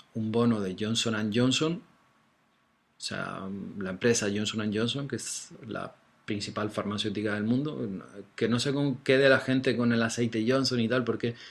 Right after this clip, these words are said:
esa es una pequeña parte de lo que hace Johnson and Johnson.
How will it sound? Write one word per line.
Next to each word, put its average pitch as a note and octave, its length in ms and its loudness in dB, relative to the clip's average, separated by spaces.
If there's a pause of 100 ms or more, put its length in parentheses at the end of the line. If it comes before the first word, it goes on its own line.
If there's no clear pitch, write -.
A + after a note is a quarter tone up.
(260)
esa A#2 160 -2
es B2 80 0
una C#3 260 2
pequeña B2 540 4
parte A#2 340 0
de G#2 80 -4
lo G#2 140 -4
que G2+ 60 0
hace G#2+ 260 -4
Johnson G#2+ 300 -8
and G2 120 -12
Johnson. F#2+ 240 -20